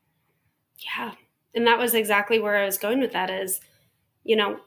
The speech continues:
what's that next step for people? And it really is surround yourself with the people who believe what you wanna believe. We have a shark in the program, and she's very, very spiritual, um, Christian woman, mama of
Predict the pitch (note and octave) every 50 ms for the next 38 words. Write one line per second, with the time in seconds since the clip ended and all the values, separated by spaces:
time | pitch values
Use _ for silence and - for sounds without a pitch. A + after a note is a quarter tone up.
0 | - G#3 G#3+ A#3 A3+ - - C#4+ C4 - - A#3 A3 A3 - - - - B3+ B3+
1 | - - - - A3+ G#3 - - F#3+ F#3 F#3 F#3+ F#3 F#3 F#3+ F#3+ F#3 - - G#3+
2 | A3+ A3 G#3+ G#3 G3+ G#3+ A#3+ A#3+ A3 G3 F#3 F#3 - - - - - _ _ -
3 | - - A#3 G#3+ G3+ G3 F#3+ F#3+ F#3+ G3+ A3 A3 A3+ A3 A3 G#3+ G3+ - - G#3+
4 | G3 F#3+ F#3 F#3 - - _ _ _ _ _ _ _ _ _ _ _ _ G#3+ G#3+
5 | - A3 G#3+ - A#3 A3+ A3+ A3+ A3+ G#3+ - A3 A3 A3 - G3 F#3 F#3+ G3+ G3+
6 | G3+ F#3+ F3+ - - - G3 G3 - - G#3 F#3+ F#3 F#3+ F3+ F3 F#3 F#3+ F#3 F#3
7 | F#3 G3 F#3 G3 G3 - - G3 G3+ - A3 G#3 F#3+ F#3 - G3 G3 F#3+ G3+ F#3+
8 | F#3+ F#3 F#3+ F#3 - - - - - - - - _ - - G#3 F#3+ F#3 F#3 -
9 | - A3 G3 F#3 F3+ - F#3 F3+ G3 G3 G3+ G3+ G3 F#3+ F#3 F3 F#3+ F#3 F#3 F#3+
10 | F3+ F#3 - - - F#3 F#3 F#3 F#3 - - G3 F3+ F3 F#3 F3+ - - G#3 F#3+
11 | F3+ F3 F3 G#3 G#3+ - - - - _ _ _ _ _ _ _ _ _ _ _
12 | _ _ - A#3 A3 - - A3 G#3+ G#3+ G#3 G#3 F#3+ - G3 G3 G3 G#3 F#3+ F#3+
13 | G3+ G3 G3 F#3 F#3+ F#3+ G3 F#3+ F#3+ F#3+ F#3+ F3+ F3 F3 - - -